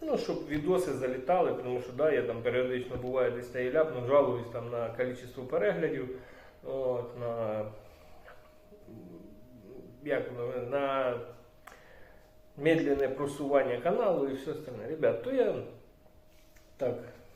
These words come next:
якби, ну, і жартую, і не жартую, просто ділюся своїми мислями. Але ділюся своїми мислями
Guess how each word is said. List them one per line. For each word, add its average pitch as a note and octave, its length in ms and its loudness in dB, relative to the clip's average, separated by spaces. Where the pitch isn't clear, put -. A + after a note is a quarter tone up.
якби, A2+ 400 -8
ну, A#3 180 8
і D#3 100 4
жартую, F#3+ 400 6
і F3+ 60 6
не F#3 100 6
жартую, A#3 480 6
просто - 280 0
ділюся D#3 540 0
своїми D#3 460 -2
мислями. D3 460 -2
Але D3+ 240 2
ділюся F3 460 -2
своїми E3 480 -2
мислями D#3+ 440 -2